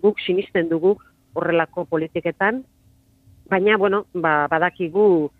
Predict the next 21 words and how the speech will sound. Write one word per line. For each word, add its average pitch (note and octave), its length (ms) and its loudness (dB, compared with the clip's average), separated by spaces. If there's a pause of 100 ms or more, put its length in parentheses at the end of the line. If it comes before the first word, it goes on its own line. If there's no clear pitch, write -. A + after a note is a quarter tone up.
(320)
e, E3 240 0
ibilbide F#3+ 460 4
bat C#3+ 160 -2
dugula D#3 380 0 (100)
aurrean, D3+ 500 -4
ez? A3+ 220 -2
E, D#3+ 140 0
hori F3 260 -2
Norvegiatik F3 720 0
aitatasunaren, F3 1080 -2
e, D3 100 -2 (400)
laguntzaz E3+ 600 0 (120)
ari D3+ 280 -4
naiz. C#3+ 240 -6 (180)
Ikusita, G#3+ 680 -2 (500)
e, E3 380 2
guretzako F3 720 0
gai F3 220 0
hori E3+ 200 0 (180)
oso F#3+ 200 -6
zentrala D#3 440 -2